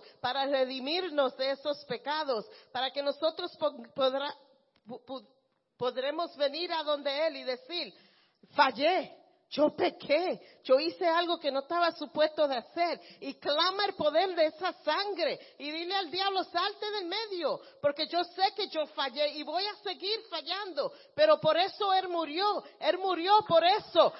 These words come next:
Él murió para perdonarlo, Él murió para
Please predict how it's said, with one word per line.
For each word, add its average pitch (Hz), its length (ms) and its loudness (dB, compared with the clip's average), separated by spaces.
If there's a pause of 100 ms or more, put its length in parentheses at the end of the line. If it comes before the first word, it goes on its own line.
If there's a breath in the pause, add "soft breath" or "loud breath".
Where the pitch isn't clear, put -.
(120)
Él 330 160 4
murió 381 380 4
para 370 220 4
perdonarlo, 311 840 2 (160 loud breath)
Él 330 200 2
murió 381 300 2 (140)
para 330 280 2